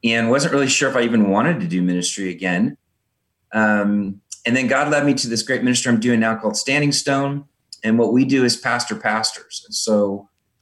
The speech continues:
we're kind of that safe place for pastors to be able to go and talk to someone confidentially about what it is to be in ministry, how to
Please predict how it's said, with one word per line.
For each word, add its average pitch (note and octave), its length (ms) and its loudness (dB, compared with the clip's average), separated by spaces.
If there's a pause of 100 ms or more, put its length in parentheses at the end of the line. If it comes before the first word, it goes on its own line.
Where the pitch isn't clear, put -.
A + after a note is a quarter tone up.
(120)
we're A#2 80 -16
kind D#3 180 -2
of B2+ 60 0
that A2+ 200 -2
safe - 520 -2
place A#2 380 0
for G#2+ 180 -8
pastors A2+ 600 -4
to G#2 80 -12
be A2 80 0
able G#2+ 100 4
to G2 60 -4
go A2 280 2
and G#2 120 0
talk A2 260 -4
to - 80 -4
someone G#2+ 680 4
confidentially G#2+ 920 -4 (800)
about G#2 460 0
what G#2+ 120 2
it G2+ 100 0
is G#2 200 0
to F#2 60 -6
be F#2+ 120 -2
in F#2 120 4
ministry, B2+ 580 0
how G#2+ 140 -2
to F2+ 140 -2